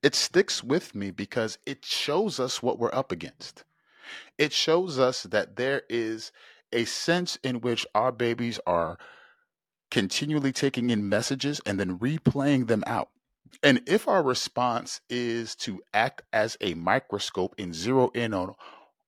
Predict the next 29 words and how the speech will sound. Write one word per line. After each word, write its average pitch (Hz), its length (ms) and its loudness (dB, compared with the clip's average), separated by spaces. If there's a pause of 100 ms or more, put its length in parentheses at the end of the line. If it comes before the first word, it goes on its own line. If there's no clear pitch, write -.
(160)
only 175 380 8
what 139 240 0
we're 127 240 4
experiencing, 98 960 -4
we 127 120 -2
will 143 160 0
never 160 360 -2
change 156 340 -6
the 120 80 -6
system - 400 -2
that 120 140 -2
is 117 80 -4
affecting 139 500 -2
us 139 140 0
all. - 360 2 (120)
Or, 151 260 8
or 165 120 6
toxic 175 460 -2
masculinity. 151 760 -6 (920)
I 147 380 6 (120)
literally 127 560 2
will 123 140 4
have 101 180 4
students 113 440 -2
who 147 160 -2
will 101 240 -2
fight - 600 0
each 82 260 -8
other - 180 -8